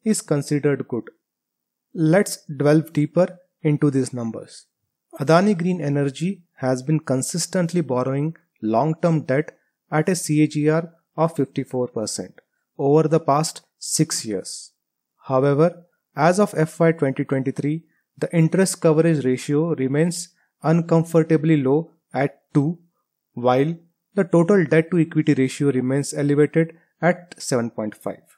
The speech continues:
A review of the year-on-year trend of debt and interest coverage ratio reveals that these metrics have consistently remained at high levels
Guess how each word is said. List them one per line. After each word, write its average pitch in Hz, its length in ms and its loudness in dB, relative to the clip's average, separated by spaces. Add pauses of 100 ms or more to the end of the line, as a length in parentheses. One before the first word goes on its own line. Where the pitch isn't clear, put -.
(640)
A 175 120 4
review 170 380 2
of 175 200 0
the 180 120 0
year-on-year 151 500 2 (180)
trend 139 320 -2 (280)
of 147 300 -2
debt 156 260 0 (320)
and 202 240 0
interest 165 440 0
coverage 135 460 -2
ratio 135 460 -2
reveals 131 480 -2 (260)
that 135 300 -2
these 180 220 0
metrics 143 520 -4 (240)
have 156 300 -2
consistently 185 680 0
remained 143 480 0
at 139 180 -4
high 120 240 -2
levels 127 500 0